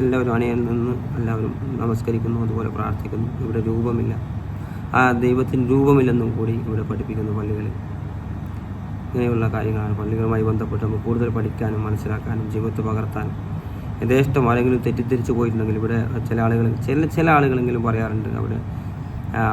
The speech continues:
മ-, മറ്റു മതസ്ഥരെ എണ്ണിക്കാനും അല്ലെങ്കിൽ അവരെ ആക്രമിക്കാനൊക്കെ പഠിപ്പിക്കുന്നു. ഒരിക്കലുമില്ല. ഇന്നൊക്കെ നമുക്കറിയാം പല സി സി ക്യാമറകളും പല മൊബൈൽ ക്യാമറകളൊക്കെ വരുന്നുണ്ട്.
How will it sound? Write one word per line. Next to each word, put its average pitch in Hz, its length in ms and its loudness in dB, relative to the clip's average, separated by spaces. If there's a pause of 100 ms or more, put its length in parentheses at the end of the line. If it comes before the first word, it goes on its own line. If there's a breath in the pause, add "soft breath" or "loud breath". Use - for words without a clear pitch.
(160)
മ-, 117 240 0
മറ്റു 113 240 0
മതസ്ഥരെ 107 420 0 (280)
എണ്ണിക്കാനും 110 500 0 (200)
അല്ലെങ്കിൽ 110 300 0 (640 loud breath)
അവരെ 113 200 4 (280)
ആക്രമിക്കാനൊക്കെ 113 760 -2
പഠിപ്പിക്കുന്നു. 104 440 -2 (160)
ഒരിക്കലുമില്ല. 117 540 2 (100)
ഇന്നൊക്കെ 117 280 0
നമുക്കറിയാം 131 440 2
പല 120 80 2 (120)
സി 131 140 2
സി 127 140 0
ക്യാമറകളും 113 520 0
പല 117 100 0 (200)
മൊബൈൽ 127 220 2 (120)
ക്യാമറകളൊക്കെ 120 520 -2
വരുന്നുണ്ട്. 110 300 -2